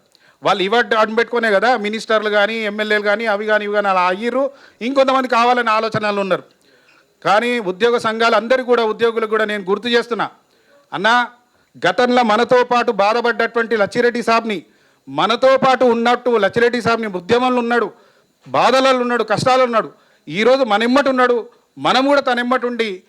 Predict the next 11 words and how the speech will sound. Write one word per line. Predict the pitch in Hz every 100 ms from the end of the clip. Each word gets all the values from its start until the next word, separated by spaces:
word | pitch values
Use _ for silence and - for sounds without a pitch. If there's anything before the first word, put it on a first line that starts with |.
| _
ఇది | 185 254
మనందరూ | 196 190 254 311 302
చేసి | 240 240 240 214 180 _
మంచి | 156 196 277 247
చేసుకుందాం. | 240 240 233 233 233 _ _ _
మనకు | 165 240
రావాల్సిన | 214 233 269 277 254
ప్రతి | - 202 269
హక్కును | 220 220 269 285
కూడా | 262
సాధించుకుందాం. | 226 208 240 226 233 214 196